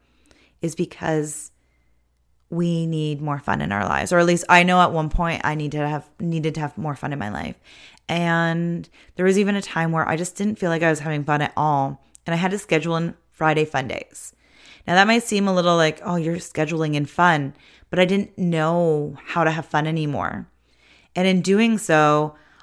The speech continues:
I actually don't need a Friday fun day anymore. Like, sometimes we say, like, family fun day because we get so busy in the week and I'm like, "Okay, we're just having fun, like,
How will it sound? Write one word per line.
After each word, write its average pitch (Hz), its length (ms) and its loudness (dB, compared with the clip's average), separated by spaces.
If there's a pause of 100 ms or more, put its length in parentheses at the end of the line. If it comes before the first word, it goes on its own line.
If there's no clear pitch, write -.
(120)
I 170 160 2
actually 180 340 2
don't 202 180 2
need 160 180 2
a 170 60 2
Friday 151 380 4
fun 151 240 2
day 254 160 2
anymore. 147 440 0
Like, 175 160 2
sometimes 262 340 2
we 208 80 0
say, 175 200 0
like, 165 200 -2
family 156 320 -4
fun 147 260 -2
day 139 220 2
because 139 480 -4 (960)
we 202 120 0
get 185 140 6
so 190 80 2
busy 160 300 2
in 151 80 0
the 147 80 0
week 147 240 -2
and 151 60 -4
I'm 143 60 -2
like, 147 120 2
"Okay, 147 220 0
we're 147 160 0
just - 400 -8 (220)
having 143 300 -2
fun, 76 240 -2
like, - 200 -12